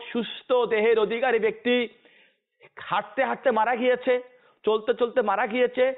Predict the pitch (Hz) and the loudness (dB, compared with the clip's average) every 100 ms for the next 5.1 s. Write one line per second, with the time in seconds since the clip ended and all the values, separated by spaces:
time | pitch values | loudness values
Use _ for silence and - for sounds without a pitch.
0 | - - 120 196 226 233 220 226 - 262 | -10 -14 -4 0 0 0 -2 -2 -2 -2
1 | 196 240 262 262 269 262 277 277 _ _ | 0 0 -2 -2 -2 0 -2 -4 _ _
2 | _ - 160 262 285 269 240 208 247 175 | _ -6 -2 0 0 -2 -2 -2 0 0
3 | 226 330 269 151 - _ _ _ - 135 | 0 0 0 -2 -4 _ _ _ -12 -8
4 | 165 180 180 170 131 120 104 104 92 - | -6 -2 -2 -2 -4 -4 -4 -6 -8 -12
5 | 80 | -20